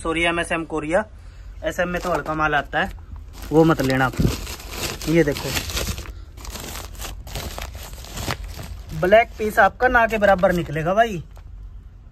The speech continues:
और सारे short piece रहेंगे hip size तक। ये देखो आप quality कैसी है, फोल्डेड माल है सारा।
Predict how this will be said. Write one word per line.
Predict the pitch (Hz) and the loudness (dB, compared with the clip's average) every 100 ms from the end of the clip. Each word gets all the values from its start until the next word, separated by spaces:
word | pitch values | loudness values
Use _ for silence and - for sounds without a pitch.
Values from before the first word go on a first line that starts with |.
| - - - - - - - - - 160 | -16 -16 -16 -18 -18 -18 -16 -16 -8 -4
और | 180 | 0
सारे | 208 202 220 | 4 6 6
short | 214 196 196 | 4 -2 -2
piece | 190 180 | -6 -2
रहेंगे | 170 160 170 190 | 0 0 0 -4
hip | 175 | -8
size | - 160 147 - | -4 -2 -2 -6
तक। | 143 - - - - - - - - - - - - - - 147 | -12 -12 -16 -14 -14 -14 -14 -14 -14 -16 -14 -14 -14 -14 -10 -2
ये | 156 | 0
देखो | 147 - 147 | 0 -2 -4
आप | 143 165 | -4 0
quality | 160 160 156 | 0 0 -4
कैसी | 151 143 | -4 -4
है, | 147 | -6
फोल्डेड | 143 165 151 151 143 | -6 -6 -6 -6 -6
माल | 143 139 | -6 -8
है | 127 | -10
सारा। | 143 135 | -12 -12